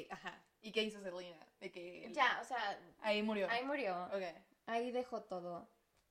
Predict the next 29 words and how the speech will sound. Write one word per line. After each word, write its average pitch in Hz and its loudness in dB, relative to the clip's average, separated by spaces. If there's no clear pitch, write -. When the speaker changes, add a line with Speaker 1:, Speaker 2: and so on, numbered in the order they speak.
Speaker 2:
Eh, 208 -4
al 226 -4
parecer 254 -2
sí 320 -12
siguieron 240 -6
como 202 -12
hablando, 180 -8
pero 180 -10
nada 180 -10
como 180 -14
muy 175 -14
formal. 175 -12
Speaker 1:
Sí, 262 -12
o 214 -10
sea, 208 0
¿de 185 -8
Speaker 2:
De 185 -2
Speaker 1:
que 196 0
Speaker 2:
que, 214 2
Speaker 1:
ella - 4
y 240 2
Speaker 2:
eh, - -4
Speaker 1:
las 208 4
Kardashian 190 -8
o 196 -14
ella 185 -4
y 170 -16
Justin? 170 -10
Speaker 2:
Ambos. 240 -4